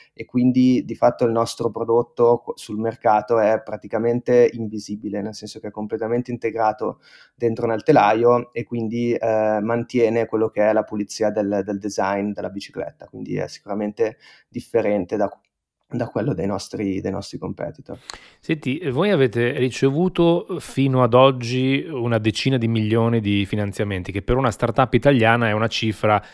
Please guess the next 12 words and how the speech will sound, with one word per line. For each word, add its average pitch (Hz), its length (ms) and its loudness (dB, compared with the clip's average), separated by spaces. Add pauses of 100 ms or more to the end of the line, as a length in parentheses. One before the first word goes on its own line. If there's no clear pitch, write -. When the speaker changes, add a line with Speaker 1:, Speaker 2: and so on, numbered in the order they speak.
(160)
Speaker 2:
importante. 98 840 -2 (340)
Certo, 120 380 4
se - 160 2
noi 127 160 4
andiamo 120 360 4
ad 110 100 4
inserirci 117 920 2
in 104 80 -2
un 107 140 -4
contesto 110 540 2
internazionale, 107 800 -2
globale, 110 680 4